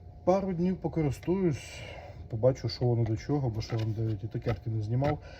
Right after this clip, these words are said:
Хоча пояс на себе вже приміряв, вже, вже підрізав трошки. Мені прийшлось навіть підрізати пояс, да, з моїм <laughs> аербегом. Так, ну, коротше,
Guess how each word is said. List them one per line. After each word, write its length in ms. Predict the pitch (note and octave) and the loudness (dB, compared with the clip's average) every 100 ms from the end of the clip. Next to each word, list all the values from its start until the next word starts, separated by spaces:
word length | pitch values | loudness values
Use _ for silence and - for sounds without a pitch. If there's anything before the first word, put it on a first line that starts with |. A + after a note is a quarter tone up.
| - - | -14 -6
Хоча 160 | - A#2 | -2 2
пояс 300 | C#3+ C#3 A#2+ | 4 4 4
на 60 | |
себе 240 | A2 A#2 A2 | -2 -2 0
вже 120 | A2 | -2
приміряв, 440 | - A#2 C#3 A2 | 0 2 2 2
вже, 280 | G#2 A2 G#2 G2 G2 G#2 | 0 -2 -2 -4 -4 -2
вже 180 | A#2 F#2+ - | -2 -2 0
підрізав 400 | A#2+ G#2+ G2+ G2 | 0 0 0 -2
трошки. 340 | G#2+ G2 G#2 - - - - - - - - - - - - | -6 -8 -10 -14 -16 -18 -18 -18 -16 -16 -18 -18 -18 -18 -6
Мені 280 | B2 B2 C3 | 0 2 2
прийшлось 380 | D#3+ D3 C#3 B2+ | 0 0 0 2
навіть 240 | C#3+ B2+ | 2 0
підрізати 480 | B2 A#2 A#2+ A2+ B2 | 0 2 2 2 -2
пояс, 420 | - A2 G#2+ - - | -8 -8 -8 -10 -10
да, 140 | A2 A2 A2+ G#2+ | -8 -6 -6 -2
з 40 | |
моїм 320 | A2+ A2+ A2+ G2+ - B2 - - - - | 0 0 0 2 6 6 4 -8 -6 -8
<laughs> 600 | - - - - - - | -8 -12 -10 -10 -10 -2
аербегом. 640 | A#2+ A#2+ A#2 A2 G#2 G2+ - - - - - | 2 2 2 2 0 -4 -4 -6 -6 -8 2
Так, 240 | B2+ - - | 2 2 2
ну, 240 | G3 F#3+ - | 4 4 4
коротше, 440 | D#3+ F3+ D#3+ C#3+ | 4 6 4 2